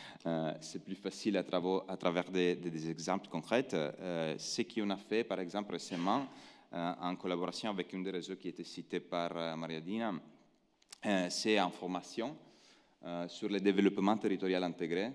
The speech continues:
euh, adressé spécialement, euh, aux, euh, aux élus, euh, et, et aux fonctionnaires des administrations locales et régionales de la Méditerranée.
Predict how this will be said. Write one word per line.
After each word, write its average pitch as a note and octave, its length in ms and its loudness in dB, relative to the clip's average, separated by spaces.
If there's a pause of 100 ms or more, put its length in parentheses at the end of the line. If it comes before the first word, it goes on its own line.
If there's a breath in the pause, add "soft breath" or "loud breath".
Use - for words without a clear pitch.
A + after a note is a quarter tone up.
(680 loud breath)
euh, E2 340 2 (480)
adressé G#2+ 400 4
spécialement, G#2+ 840 2 (180)
euh, E2+ 640 0 (100)
aux, F2+ 420 4 (680 loud breath)
euh, D#2+ 560 0
aux G#2 160 2
élus, F2+ 580 2 (100)
euh, F2 480 0
et, F2 440 0 (260)
et G2 80 -4
aux F2+ 60 -2
fonctionnaires F#2+ 680 -2 (380 soft breath)
des F2 180 -2
administrations F2+ 1120 0
locales G#2+ 460 4
et A2 60 6
régionales F#2 440 0
de F#2 60 0
la F2 80 -2
Méditerranée. E2+ 640 -6